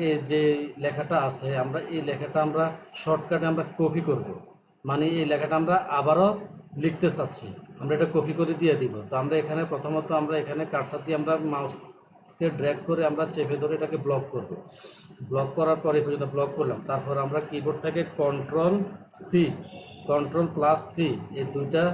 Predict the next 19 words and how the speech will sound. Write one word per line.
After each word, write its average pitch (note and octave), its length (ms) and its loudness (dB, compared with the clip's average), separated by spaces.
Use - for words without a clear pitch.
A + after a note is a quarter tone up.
প্রেস D#3 280 2
করব। D3 180 2
প্রেস C#3 240 -2
করার E3 240 0
পর E3+ 80 2
আমাদের, C#3+ 280 2
আমাদের D3 280 2
এটা D#3+ 160 0
কপি D#3 280 2
হয়ে D#3 180 8
গেছে। - 180 -6
এখন E3 180 -2
আমরা C#3+ 220 0
যদি E3+ 140 0
চাই D3 200 0
আমরা C#3+ 180 0
এখানে C#3+ 260 -4
আমরা D3+ 220 2
এটা E3+ 160 2